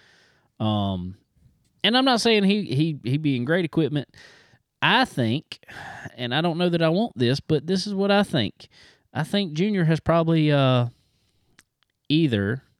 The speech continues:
either found him and helped him get some sponsorship to follow him. And I think Tire Pro is probably one of 'em. They probably, they're wanting to get into the sport more.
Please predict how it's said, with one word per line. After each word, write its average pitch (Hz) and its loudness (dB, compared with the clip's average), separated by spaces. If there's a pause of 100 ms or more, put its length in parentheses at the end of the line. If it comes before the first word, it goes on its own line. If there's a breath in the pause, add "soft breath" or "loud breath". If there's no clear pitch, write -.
(340)
either 117 -2 (920)
found 147 2
him 175 4
and 139 -2
helped 151 0
him 170 0
get 151 -4
some 117 -6 (200)
sponsorship 139 -6
to 123 -10
follow 127 0
him. 143 -2
And 156 -4
I - -6
think 135 -4
Tire 135 2
Pro 131 0
is 156 -8
probably 113 -2
one 113 -4
of 120 -2
'em. 143 -6
They 113 -4
probably, 117 -2
they're 110 -2
wanting 110 -6
to 113 -10
get 113 -4
into 107 -6
the 107 -8
sport 123 -4
more. 156 -4